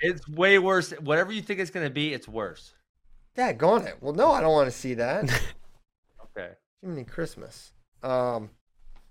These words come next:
Speaker 1: They had me locked up, Christian. It was, it was not fun.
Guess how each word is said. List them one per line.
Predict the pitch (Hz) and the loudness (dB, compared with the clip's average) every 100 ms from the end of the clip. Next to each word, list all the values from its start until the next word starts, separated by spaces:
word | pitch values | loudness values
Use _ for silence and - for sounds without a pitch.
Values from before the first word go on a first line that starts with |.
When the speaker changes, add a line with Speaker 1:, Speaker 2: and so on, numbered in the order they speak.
| _ _ _ | _ _ _
Speaker 1:
They | 151 226 | -2 0
had | 220 | 0
me | 165 | 4
locked | 165 160 | 4 4
up, | 165 151 | 0 0
Christian. | 143 120 - 107 113 - | -4 -10 -10 -14 -14 -12
It | |
was, | 143 131 131 | -10 -10 -10
it | 143 | -10
was | 143 120 | -10 -10
not | 123 120 | -8 -8
fun. | - 107 | -8 -10